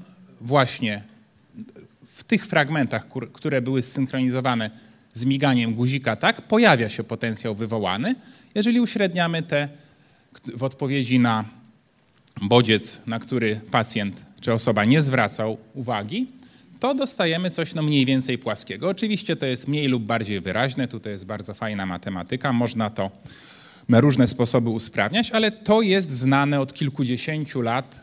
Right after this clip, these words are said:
potencjał wywołany, który wys-, ten się akurat nazywa P trzysta, on występuje w odpowiedzi na bodźce, na które zwracamy uwagę. I to jest bardzo ważne, bo w ten sposób możemy odróżnić,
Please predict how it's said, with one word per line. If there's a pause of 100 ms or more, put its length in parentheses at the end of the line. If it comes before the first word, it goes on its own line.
potencjał
wywołany,
który
wys-, (680)
ten
się
akurat
nazywa
P
trzysta,
on
występuje
w
odpowiedzi
na
bodźce,
na
które
zwracamy
uwagę. (320)
I
to
jest
bardzo
ważne,
bo
w
ten
sposób (240)
możemy
odróżnić,